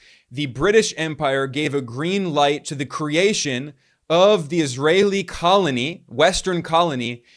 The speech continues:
in the Balfour Declaration. So here we are in two thousand twenty-four,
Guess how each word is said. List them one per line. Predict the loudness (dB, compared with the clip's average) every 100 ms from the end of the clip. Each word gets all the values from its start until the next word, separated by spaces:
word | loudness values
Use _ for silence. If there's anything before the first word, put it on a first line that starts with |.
| _ -6
in | -2 -2
the | -2 -2
Balfour | 2 4 4 0 0 2 2
Declaration. | 0 -4 -4 -4 -4 -6 -12 -14 -18 _ _ _ _ _
So | -2
here | 0 2 2
we | 4
are | 6 6
in | 2
two | -2 -4
thousand | 2 2 2 -2
twenty-four, | -4 -4 -4 -4 -2 -2 -4